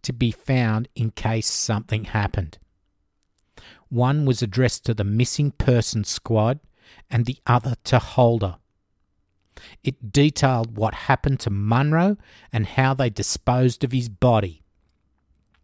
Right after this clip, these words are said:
This did assist him in invo-, in avoiding the murder charges, as the letters were written on the twelfth of January twenty fifteen. This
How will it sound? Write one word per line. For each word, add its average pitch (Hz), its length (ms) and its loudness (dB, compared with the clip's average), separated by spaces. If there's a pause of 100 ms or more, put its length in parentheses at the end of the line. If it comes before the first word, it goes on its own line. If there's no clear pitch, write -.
(640)
This 127 240 2 (280)
did 160 360 2
assist - 560 -2
him 120 220 -2 (300)
in 127 100 0
invo-, 117 500 0
in 135 220 0
avoiding 135 560 2
the 110 80 2
murder 120 440 2
charges, 156 640 0 (380)
as 117 180 -2
the 117 120 -2
letters 135 520 -2
were 147 140 0
written 131 540 -2
on 123 180 -2
the 117 180 -10
twelfth - 480 -2
of 127 180 -10
January 123 600 2
twenty 123 400 -2
fifteen. 110 720 0 (1700)
This 143 280 2